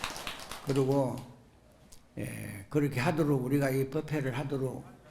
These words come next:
많은 추선을 하시고,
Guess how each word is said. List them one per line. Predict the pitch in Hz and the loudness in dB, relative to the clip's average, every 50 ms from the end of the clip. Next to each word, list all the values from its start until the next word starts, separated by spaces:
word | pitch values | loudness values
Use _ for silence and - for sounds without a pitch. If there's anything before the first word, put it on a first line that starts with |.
| - - - - - - - - - - | -20 -20 -20 -20 -20 -20 -20 -20 -20 -14
많은 | - - 90 90 92 101 117 135 151 160 165 147 | -12 -10 -8 -6 -4 -2 0 2 2 2 2 0
추선을 | 151 131 131 - 143 147 143 135 117 | -2 -4 -4 -4 -2 -2 -2 -2 -2
하시고, | 120 117 - - 139 123 120 113 104 98 - - | -4 -4 -4 -6 -6 -6 -6 -8 -8 -10 -12 -16